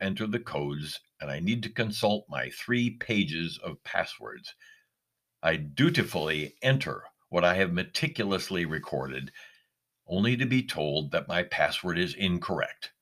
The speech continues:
which I know it isn't. Then I am taken through a process of creating a new password, which I can use at least until the next time I attempt to enter the site.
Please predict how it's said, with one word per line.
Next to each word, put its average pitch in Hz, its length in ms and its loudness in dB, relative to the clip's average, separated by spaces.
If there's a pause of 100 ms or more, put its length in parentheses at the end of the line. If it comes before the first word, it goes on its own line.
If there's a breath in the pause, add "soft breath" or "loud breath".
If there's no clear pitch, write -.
which 120 200 0
I 110 140 4
know 71 260 -2
it 69 140 -4
isn't. - 400 -6 (1120)
Then 147 300 6
I 113 120 4
am 117 180 4
taken 107 400 2
through 98 220 0
a - 60 -6
process 113 640 0
of 104 180 -4
creating 110 400 0
a - 80 0
new 202 240 8
password, - 640 0 (580 soft breath)
which 143 280 4
I 110 160 10
can 170 200 2
use 113 320 6
at 110 300 4
least 156 460 0
until 127 400 4
the 110 100 2
next 107 280 6
time 101 260 8
I 95 100 6
attempt 82 380 0
to - 100 -6
enter 71 240 -6
the 69 140 -8
site. - 400 -10